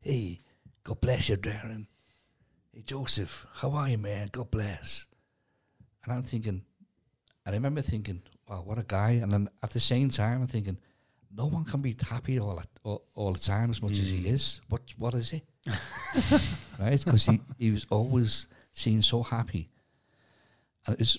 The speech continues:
Speaker 1: it was only years later, looking back, I thought, A, he truly loved Jesus.
Speaker 2: Yeah.
Speaker 1: Right? And B, he put aside his own infirmities, 'cause he suffered badly with a,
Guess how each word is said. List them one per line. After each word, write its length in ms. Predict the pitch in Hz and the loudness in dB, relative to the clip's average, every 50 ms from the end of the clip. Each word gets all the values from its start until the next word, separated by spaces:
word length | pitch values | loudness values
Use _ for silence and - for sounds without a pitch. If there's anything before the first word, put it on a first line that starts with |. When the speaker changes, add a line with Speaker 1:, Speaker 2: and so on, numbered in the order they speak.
| - - | 2 -4
Speaker 1:
it 60 | - 104 | 0 2
was 140 | 104 104 | 6 8
only 180 | 143 165 190 190 | 8 8 8 6
years 280 | 170 175 147 135 123 120 | 6 6 6 6 6 6
later, 280 | 123 156 160 - - | 4 2 2 0 2
looking 260 | 156 135 - 113 107 | 0 2 2 2 0
back, 160 | 101 120 131 - | 0 0 0 0
I 60 | 127 | -2
thought, 480 | - - 123 107 98 95 - - - _ _ _ _ _ _ _ _ _ _ _ _ _ _ - - - - _ _ _ - - | 0 2 2 2 2 0 -2 -6 -12 _ _ _ _ _ _ _ _ _ _ _ _ _ _ -20 -20 -20 -20 _ _ _ -2 2
A, 380 | 120 135 135 98 85 85 - - _ _ _ _ _ _ _ - | 4 4 6 4 2 0 -4 -12 _ _ _ _ _ _ _ -18
he 120 | 113 104 - | -16 -6 0
truly 500 | - - - - 117 110 113 98 95 101 | 2 2 4 4 4 2 2 2 2 2
loved 360 | 95 92 98 95 104 - - - | 2 4 2 2 2 0 -2 -2
Jesus. 720 | - 104 92 90 92 - - - - - - - - - _ - | -2 -2 -2 -2 -2 -4 -4 -4 -4 -4 -4 -6 -8 -14 _ -20
Speaker 2:
Yeah. 120 | 95 92 90 - _ _ _ _ _ _ _ _ _ _ 87 | -20 -20 -20 -20 _ _ _ _ _ _ _ _ _ _ -10
Speaker 1:
Right? 300 | 85 87 90 90 - - - _ _ _ - | -10 -8 -8 -8 -10 -14 -20 _ _ _ -8
And 200 | 92 92 90 - | -6 -4 2 6
B, 400 | 98 101 104 101 87 82 - - _ _ _ _ _ _ _ _ _ _ _ - | 6 8 8 8 6 2 -2 -8 _ _ _ _ _ _ _ _ _ _ _ -10
he 80 | 117 | -2
put 280 | - - - 113 104 101 | 4 8 8 8 8 8
aside 360 | - - - 101 95 90 85 | 6 4 6 6 4 4 4
his 180 | 90 92 95 - - | 4 2 2 4 6
own 480 | 104 104 113 120 120 110 104 95 85 - 76 - _ _ - | 8 8 10 10 8 6 6 4 0 -4 -8 -14 _ _ -8
infirmities, 920 | - 92 90 - - 110 95 92 87 87 90 - - 87 82 87 85 - - | -8 -6 -6 -4 -2 0 0 2 2 0 -2 -2 -2 -2 -2 -2 -2 -4 -6
'cause 260 | - - 87 - - | -2 -2 0 0 2
he 100 | 101 98 | 0 2
suffered 400 | - - - 113 - - 87 - | 2 2 0 0 -2 -4 -2 -2
badly 320 | - 90 87 - - 95 | -2 -2 -2 -2 -2 -2
with 140 | 92 95 87 | -2 -2 -2
a, 100 | 90 - | -4 -6